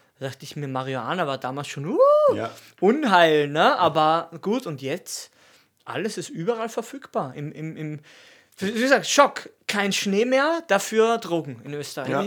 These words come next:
Speaker 1: Meine, mein Weltbild ist zerstört. Mein Weltbild ist total, ich bin total irritiert, ne? Aber ich merk halt, alles ist überall verfügbar und du kannst dich jetzt auch am Land, ne, mit, mit so harten Sachen nieder-, niederknüppeln und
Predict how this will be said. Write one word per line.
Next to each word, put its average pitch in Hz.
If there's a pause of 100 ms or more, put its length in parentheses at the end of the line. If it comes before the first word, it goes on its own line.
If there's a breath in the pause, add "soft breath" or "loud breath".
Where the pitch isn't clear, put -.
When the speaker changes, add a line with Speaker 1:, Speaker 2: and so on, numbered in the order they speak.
Speaker 1:
Meine, 208
mein 226
Weltbild 285
ist -
zerstört. 349
Mein 202
Weltbild 247
ist -
total, 220
ich 220
bin 240
total 196
irritiert, 185
ne? 208 (420 loud breath)
Aber 165
ich 202
merk 214
halt, 226 (1080 loud breath)
alles 202
ist -
überall 208
verfügbar 214 (500 loud breath)
und 180
du 185
kannst 190
dich 180
jetzt 180
auch 175
am 190
Land, 190
ne, 175
mit, 175
mit 165
so 175
harten 180
Sachen 151
nieder-, 160
niederknüppeln 165
und 151